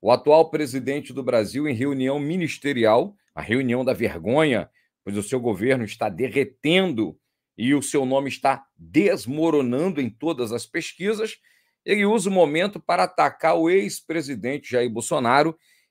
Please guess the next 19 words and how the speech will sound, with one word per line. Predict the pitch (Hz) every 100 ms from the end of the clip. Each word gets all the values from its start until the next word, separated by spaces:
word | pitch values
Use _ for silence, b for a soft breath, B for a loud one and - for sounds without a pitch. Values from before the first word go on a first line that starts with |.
| -
e | 269
acaba, | 240 - 170 214 226 180
na | 180
verdade, | 151 113 143 170 -
criando | 165 151 190 220
uma | 233
peça | - - 165 185 - - 87 - _ _ _
que | - 208
pode | - 190 185 190
virar | 156 139 131 160 -
a | 160
defesa | 127 127 - 127 156 165 147
do | 127 113 120
ex-presidente | 139 - 123 107 104 87 110 107
Jair | 98 101 95
Bolsonaro. | 92 92 107 85 65 65 -
É | 101 131
isso | 135 135 139
daí. | 139 120 82